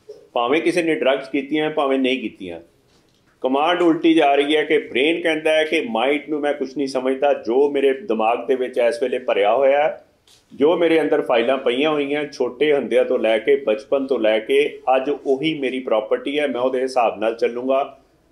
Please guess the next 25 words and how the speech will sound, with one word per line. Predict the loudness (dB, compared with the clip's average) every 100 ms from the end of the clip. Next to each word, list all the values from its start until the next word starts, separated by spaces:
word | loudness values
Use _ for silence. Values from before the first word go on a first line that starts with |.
| -10
Mind | -4 0 0 0
ਮੈਨੂੰ | 0 0 0 0
direct | 0 0 -2
ਕਰਨ | -2 -2
ਵਾਲਾ | 0 0 0
ਕੁਛ | -2 -6
ਨਹੀਂ | -4 -4
ਹੁੰਦਾ। | -4 -10 -14 _ _ _ _ _ _ _ _ _ _ -4
ਅਸੀਂ | -2 0
ਪੇਸ਼ੈਂਟ | 0 0 0
ਨੂੰ | 0
ਕਹਿੰਦੇ | 0 0
ਹਾਂ, | 0
"ਮਨ | 0 -2
ਪੱਕਾ | -2 -2 0 2
ਕਰ, | 2 2 0 -6 _ _ _ _ _ _ _ _ _ _ _ _ _ -4
ਮਨ, | -2 -2 -4 -12 -8
ਮਨ | -2 0
ਨੂੰ | 2 2 0 -2
ਸਮਝਾ।" | 0 2 4 4 4 2 -4 -16 _ _ _ _ _ _ _ _
ਤੈਨੂੰ | 0 2 2
ਅਸੀਂ | 2 0
ਸਮਝਾਉਣ | 0 2 0 0 2
ਡਏ | 2 2
ਹਾਂ। | 0